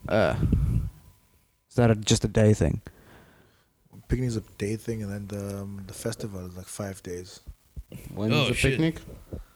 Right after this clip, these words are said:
Speaker 2: Thirtieth of November.
Speaker 3: Thirtieth November.
Speaker 4: Yo, if you can come
Speaker 1: Yeah.
Speaker 4: through, we'll come
Speaker 2: I haven't
Speaker 4: through,
Speaker 2: sold
Speaker 4: bro.
Speaker 2: a single ticket, by the way.
Speaker 1: <laughs>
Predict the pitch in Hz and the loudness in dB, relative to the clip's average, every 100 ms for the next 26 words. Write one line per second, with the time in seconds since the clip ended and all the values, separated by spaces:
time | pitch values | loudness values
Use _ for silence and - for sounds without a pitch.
0 | _ - - - 113 104 98 101 92 92 | _ -20 -8 -4 -4 -4 -8 -10 -10 -12
1 | 92 - - _ _ _ - - - 98 | -12 -20 -20 _ _ _ -12 -10 -6 -4
2 | 92 90 90 87 - 135 139 135 147 151 | -4 -4 -4 -6 -2 0 0 0 0 2
3 | 135 113 85 98 147 123 110 - 117 120 | 4 4 4 2 2 2 0 0 4 6
4 | 139 160 160 160 143 - 156 156 147 143 | 6 6 6 6 8 6 6 6 4 4
5 | 143 131 113 110 110 110 107 107 - - | 2 4 2 2 0 2 -2 -4 4 8
6 | - - - - 220 - 233 262 247 - | 8 8 6 8 8 8 8 8 8 8
7 | 269 - - 208 196 202 170 - | 8 8 8 8 8 8 8 6